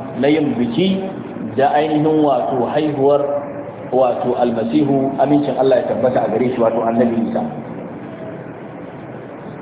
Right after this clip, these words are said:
Malam yace, "Wal ghalibu," galibi kuma, "anna hadha al-ihtifal," wannan biki da kake gani ana yi, yace, "alawatun ala kaunihi bid'a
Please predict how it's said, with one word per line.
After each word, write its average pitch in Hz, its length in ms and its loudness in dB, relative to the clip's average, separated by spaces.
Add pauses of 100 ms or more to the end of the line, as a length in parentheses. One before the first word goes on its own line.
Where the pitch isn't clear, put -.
(760)
Malam 180 320 4
yace, 147 240 0 (400)
"Wal 147 240 4
ghalibu," 226 480 2 (720)
galibi 226 480 0
kuma, 196 240 2
"anna 165 240 0
hadha 175 240 2
al-ihtifal," 139 520 0 (760)
wannan 214 320 2
biki 170 320 2
da 151 80 4
kake 147 240 0
gani 147 240 4
ana 147 240 4
yi, 147 160 4 (560)
yace, 160 320 2
"alawatun 160 800 2
ala 135 400 4
kaunihi 143 480 2
bid'a 123 320 4